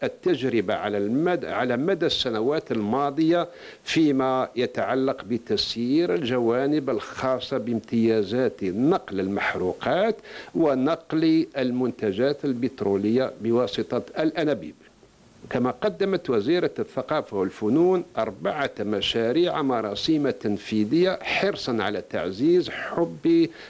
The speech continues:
القراءة وتحضير جميع الفئات العمرية في جميع أنحاء الوطن على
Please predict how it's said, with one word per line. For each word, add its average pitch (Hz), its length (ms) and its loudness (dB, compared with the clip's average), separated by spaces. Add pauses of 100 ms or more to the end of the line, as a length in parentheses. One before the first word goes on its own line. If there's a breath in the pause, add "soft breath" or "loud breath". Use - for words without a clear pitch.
(120)
القراءة 131 760 -2 (340 loud breath)
وتحضير 165 1040 2
جميع 127 640 2
الفئات 135 720 -4
العمرية 107 840 0 (260 loud breath)
في 143 80 0
جميع 151 480 2
أنحاء 113 460 -4
الوطن 147 520 -2 (340 loud breath)
على 165 480 0